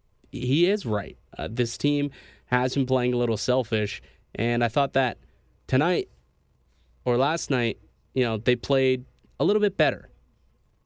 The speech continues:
I thought they played, uh, you know, kinda less selfish. They were sacrificing the body a little bit. Obviously, Justin Holl, I talked about earlier, you know, getting in front of pucks. Uh, they were getting in some shooting lanes and passing lanes. And,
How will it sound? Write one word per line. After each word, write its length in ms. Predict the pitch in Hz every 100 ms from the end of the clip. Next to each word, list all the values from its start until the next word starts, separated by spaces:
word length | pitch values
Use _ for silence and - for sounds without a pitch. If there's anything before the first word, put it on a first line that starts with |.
| 117
I 60 |
thought 140 | 131 127
they 120 | 127
played, 400 | 127 135 127 67
uh, 80 | 98
you 160 | 120
know, 140 | 131 117
kinda 200 | 131 120
less 240 | 123 131
selfish. 580 | - 123 120 127 123 - - - _ -
They 140 | 110
were 120 | 107
sacrificing 960 | 104 135 123 143 - 135 127 131 127 117
the 60 | 113
body 340 | 117 120 123
a 60 | 117
little 200 | 117 110
bit. 200 | 117 113
Obviously, 320 | 113 110 117
Justin 360 | 110 120 - 117
Holl, 240 | 117 113
I 80 | 110
talked 220 | 113 110
about 180 | - 110
earlier, 480 | 110 123 123 123 120 - - - -
you 60 |
know, 140 | 117 110
getting 260 | 117 120
in 80 | 120
front 220 | 113 120 113
of 80 |
pucks. 480 | - 120 117 - - - _ _ -
Uh, 260 | 101 101 101
they 120 | 107
were 60 |
getting 300 | 104 120 120
in 120 | 120 113
some 200 | - 107
shooting 380 | - 127 123 120
lanes 300 | 120 117 110
and 120 | 104
passing 460 | 131 123 120 131 123
lanes. 440 | 117 117 117 113
And, 320 | 107 104 101